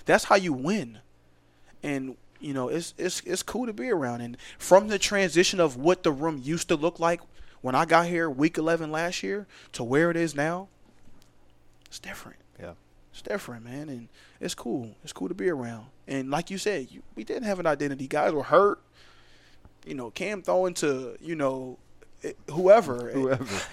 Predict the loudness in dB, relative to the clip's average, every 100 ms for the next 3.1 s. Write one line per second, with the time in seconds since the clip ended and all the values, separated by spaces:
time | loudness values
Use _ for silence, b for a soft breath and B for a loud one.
0 | 0 4 6 4 2 -4 0 4 6 4
1 | 2 -4 -10 -20 -20 -20 B B B B
2 | -20 -20 -10 -8 -6 -6 -6 -4 -4 -4